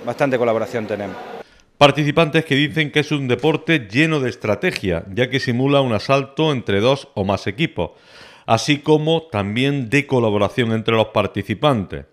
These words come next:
Speaker 2: En Motril está teniendo una importante repercusión esta actividad, por ello quieren agradecer a las entidades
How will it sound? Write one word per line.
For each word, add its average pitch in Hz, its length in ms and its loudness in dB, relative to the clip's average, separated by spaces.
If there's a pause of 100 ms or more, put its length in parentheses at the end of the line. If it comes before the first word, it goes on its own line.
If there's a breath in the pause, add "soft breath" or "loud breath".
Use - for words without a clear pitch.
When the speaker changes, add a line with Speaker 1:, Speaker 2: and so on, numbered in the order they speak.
(560 soft breath)
Speaker 2:
En 127 180 2
Motril 120 480 0
está 120 260 0
teniendo 123 320 -2
una 120 100 -2
importante 110 520 -4
repercusión 113 720 -4
esta 113 220 -4
actividad, 117 580 -2
por 92 160 -4
ello 101 240 -4
quieren 120 300 -4
agradecer 113 580 0
a 110 60 2
las 104 180 0
entidades 107 520 0